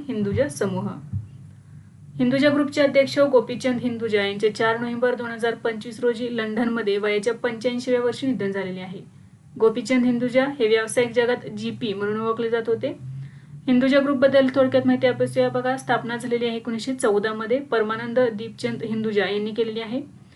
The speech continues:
याचे मुख्यालय आहे लंडन, यूके. हिंदुजा कुटुंब हे ब्रिटनमधील सर्वात श्रीमंत कुटुंब मानले जाते.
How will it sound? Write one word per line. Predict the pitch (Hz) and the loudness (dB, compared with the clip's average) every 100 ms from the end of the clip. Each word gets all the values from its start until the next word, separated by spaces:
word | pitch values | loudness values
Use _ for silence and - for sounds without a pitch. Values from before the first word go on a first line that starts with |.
| - - - | -20 -16 -2
याचे | 220 254 | 0 4
मुख्यालय | 247 254 269 269 | 4 6 6 6
आहे | 262 262 262 | 6 6 6
लंडन, | 233 226 240 247 | 4 2 0 0
यूके. | 226 220 208 262 311 - - 226 | 0 -2 0 -2 -4 -12 -14 -6
हिंदुजा | 220 226 247 | -4 2 2
कुटुंब | 233 233 240 202 | 2 0 0 2
हे | 208 | 2
ब्रिटनमधील | 208 226 247 240 240 247 | 2 2 2 2 0 0
सर्वात | - 247 262 262 | 0 2 2 0
श्रीमंत | 269 254 240 240 254 247 | -4 -4 -4 -2 -2 -2
कुटुंब | 220 208 240 | -2 -2 -2
मानले | 262 214 196 | -2 -2 -4
जाते. | 196 190 202 196 | -4 -8 -8 -10